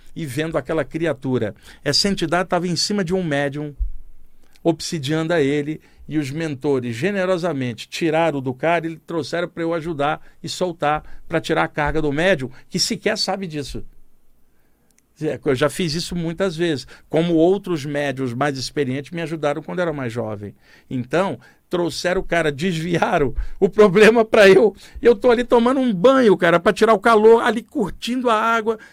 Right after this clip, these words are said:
meu chakra tá o sujeito ali fora, tentando mandar uma energia negativa, como ele faz em cima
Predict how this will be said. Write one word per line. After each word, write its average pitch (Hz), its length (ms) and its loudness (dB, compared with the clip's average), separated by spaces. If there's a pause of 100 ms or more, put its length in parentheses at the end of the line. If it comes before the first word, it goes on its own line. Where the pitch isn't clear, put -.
(120)
meu 220 160 4
chakra 208 480 -2
tá - 180 -2
o 208 80 2
sujeito 160 500 -4
ali 190 140 -4
fora, 196 480 0 (360)
tentando 233 540 4
mandar 220 440 0
uma 202 160 -4
energia 185 600 -4 (440)
negativa, 175 600 -2
como 180 200 -6
ele 180 100 -6
faz 156 340 -6
em 165 100 -8
cima 151 480 -6